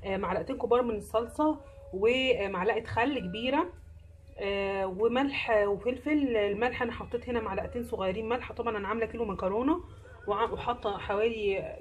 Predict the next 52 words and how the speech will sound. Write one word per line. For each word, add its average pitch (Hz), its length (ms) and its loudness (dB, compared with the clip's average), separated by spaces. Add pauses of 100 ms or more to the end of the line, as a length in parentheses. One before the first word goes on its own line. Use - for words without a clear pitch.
(400)
تلتين 240 320 -2
معلقه 220 300 2
فلفل 226 300 -4
اسود. 240 220 -2
كل 240 180 4
ده 220 80 2
طبعًا 226 280 -2
معالق، 214 280 0
بالنسبه 233 360 2
لمعالق 220 300 2
البهارات 220 360 2
بتبقى 233 320 -2
بالمعالق 226 320 0
الصغيره. 233 720 4 (680)
وحطيت 247 420 2
ربع - 200 2
كوبايه 233 440 4
ميه 277 220 4
وهضرب 240 320 2
كله 254 260 0
مع 208 200 2
بعضه. 277 320 6
طبعًا 269 260 4
الملح 247 300 0
والفلفل 277 400 -2
ده 269 80 2
يرجع 254 340 6
لك، 254 180 0
لو 233 100 6
انت 247 120 -2
بتحبي 254 340 -4
تزودي 226 340 4
او 277 100 4
تقللي 277 500 4 (420)
ده 226 60 10
يرجع 247 320 8
لك. 349 180 4
وطبعًا 269 360 4
ان 220 100 0
كان 254 140 2
الواحد 254 300 0
ما 233 100 2
بيحبش 262 420 -4
ان 226 80 -2
هو 247 180 4
الملح 247 320 0
الكتير 247 340 -2
يا 240 40 10
جماعه 233 240 4
كتره 240 240 -2
مش 226 160 -4
كويس. 151 460 0